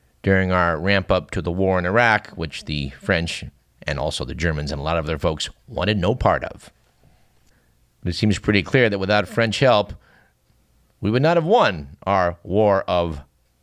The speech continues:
rebellion against Great Britain, which was forgotten as recently as <laughs> our, our past July fourth holiday.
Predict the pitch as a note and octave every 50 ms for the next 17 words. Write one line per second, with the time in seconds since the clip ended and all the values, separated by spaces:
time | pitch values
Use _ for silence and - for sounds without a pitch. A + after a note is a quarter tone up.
0 | _ _ - F#2+ G2+ F#2+ F#2 G#2+ G2 F#2+ F2 F2 E2+ D#2+ D2 E2 F2+ E2 F2+ D#2+
1 | C#2+ C#2+ - - - _ _ _ _ _ _ - E2 E2 C#2 C2 - - D#2 -
2 | - C2 B1+ C#2 - _ _ _ _ _ _ _ _ _ _ _ _ _ _ _
3 | _ _ _ _ - - F#2 F#2 - - A#2 D#3+ F3 - - C3 A2+ G#2+ A#2+ C#3
4 | D#3+ F3 D#3 A2+ G#2 G2 A2+ C#3 D3 - - C3 C#3+ C3+ C3 B2+ C#3 D3 C#3 C3+
5 | - - - - - - - - - - - - - - - - - - - -
6 | - C3 - - - - B2 B2+ - - - - G2+ G2+ - A#2 A2+ A#2+ C3 A#2+
7 | - - A2 A2 B2 C#3+ C#3+ - C3+ C#3+ D#3+ D#3 F3+ E3+ G3 F#3 C#3 G#2 E2+ C#2+
8 | C#2+ D2+